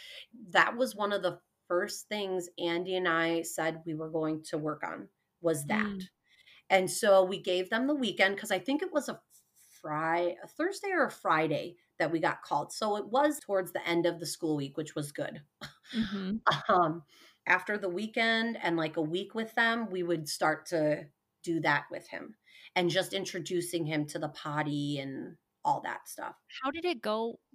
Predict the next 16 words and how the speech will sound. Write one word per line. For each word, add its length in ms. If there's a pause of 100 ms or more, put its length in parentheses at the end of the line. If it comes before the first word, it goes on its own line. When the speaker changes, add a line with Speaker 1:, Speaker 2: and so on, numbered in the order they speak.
(100)
Speaker 2:
introducing 840
Kaylee 460
to 40
them? 320
What 120
did 100
Kaylee 360
think? 160
Speaker 1:
Oh, 400 (460)
Kaylee 680 (100)
was 220
just 260 (460)
so 200
loving. 600 (420)
She, 300
Speaker 2:
Aw. 560